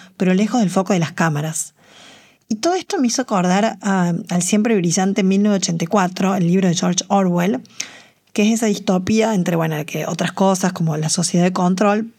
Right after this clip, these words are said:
pero más allá de eso, habla como el mundo dividido en tres grandes potencias que siempre permanecían en guerra, casi permanentemente,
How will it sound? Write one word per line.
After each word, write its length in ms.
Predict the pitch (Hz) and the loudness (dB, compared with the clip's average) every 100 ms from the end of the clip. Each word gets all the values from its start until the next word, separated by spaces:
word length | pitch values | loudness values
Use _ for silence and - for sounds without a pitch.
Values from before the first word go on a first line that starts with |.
| _ | _
pero 180 | - 170 | -4 0
más 140 | 185 | 2
allá 200 | 190 185 | 2 2
de 100 | 214 | 2
eso, 320 | 208 - 214 247 - - - - _ _ | 0 0 -2 -4 -12 -20 -20 -20 _ _
habla 280 | 208 233 247 | -2 0 0
como 340 | 208 190 175 | 0 2 0
el 180 | - 190 | 0 2
mundo 300 | 208 226 233 | 2 2 2
dividido 340 | 208 185 196 | 2 2 2
en 80 | 214 | 2
tres 160 | 196 202 | 2 2
grandes 320 | 202 196 190 | 2 2 0
potencias 840 | - 170 202 190 185 190 208 - - - - _ | 0 0 2 2 0 0 0 -2 -10 -20 -20 _
que 80 | - | -6
siempre 360 | 208 - 240 277 | -4 -2 0 0
permanecían 600 | 240 190 180 170 - 214 | 0 0 0 0 0 2
en 120 | 180 | 2
guerra, 400 | 185 - 151 160 | 2 0 -4 -6
casi 260 | - 208 - | -4 -2 -2
permanentemente, 1040 | 220 185 170 185 208 208 180 156 156 160 | -2 0 2 2 2 0 0 -2 -4 -8